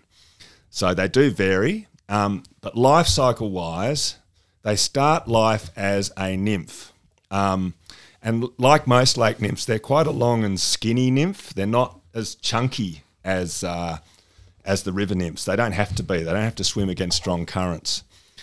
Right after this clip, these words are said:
So when you're tying or buying mayfly nymphs, go for skinny. There's a real tendency among all of us, myself included, to think, of course we think like people,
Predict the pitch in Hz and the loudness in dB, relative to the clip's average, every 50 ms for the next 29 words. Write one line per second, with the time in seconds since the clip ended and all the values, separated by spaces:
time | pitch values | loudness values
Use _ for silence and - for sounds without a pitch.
0 | - - - _ - - - 95 95 95 95 95 92 - 101 113 120 135 135 135 | -20 -20 -20 _ -4 2 6 6 8 8 6 6 4 2 2 2 2 4 4 6
1 | 131 123 120 117 113 107 - - - _ _ - - - 110 113 113 117 117 120 | 8 8 8 8 6 6 2 -2 -12 _ _ -8 -2 2 4 6 6 6 6 4
2 | 113 104 - 98 95 82 - - 107 110 113 110 107 95 92 101 92 95 104 107 | 2 0 0 0 -2 0 2 2 4 6 6 6 4 4 2 2 4 4 6 6
3 | 110 - - - 110 98 90 87 87 92 120 165 185 - - - - - _ - | 4 2 2 2 2 2 2 0 0 0 0 0 0 -2 -4 -6 -6 -6 _ 0
4 | 104 101 101 - - 98 - - - - 101 92 87 80 80 - - _ _ _ | 2 2 2 0 0 -2 -2 -2 -2 -2 -2 -4 -4 -6 -10 -12 -18 _ _ _
5 | _ _ _ _ _ _ _ _ 101 101 95 107 104 107 143 156 156 147 - - | _ _ _ _ _ _ _ _ 0 2 2 4 4 4 6 6 6 6 6 4
6 | 127 120 120 117 117 - - 117 110 104 104 104 101 101 101 104 110 120 123 113 | 2 2 2 0 -2 0 0 2 2 2 2 2 0 2 2 4 4 4 4 2
7 | 90 90 120 - - 95 101 95 - - 113 107 - - 98 95 - - 110 107 | 0 0 -2 -2 0 -2 -2 0 2 2 2 2 2 0 -4 -6 -4 0 2 2
8 | 107 101 92 92 87 - 107 101 - - 110 104 95 - - - _ _ _ - | 2 2 2 -2 -4 -4 -4 -4 -2 -2 -2 -2 -4 -6 -12 -16 _ _ _ -4
9 | - 95 - - - 80 80 80 - - 85 85 - - 71 78 - - - 104 | -2 -2 -2 -2 -4 -6 -8 -6 -6 -8 -8 -8 -8 -8 -8 -8 -6 -2 2 2
10 | 117 117 - 87 123 185 202 | 2 2 2 0 0 0 0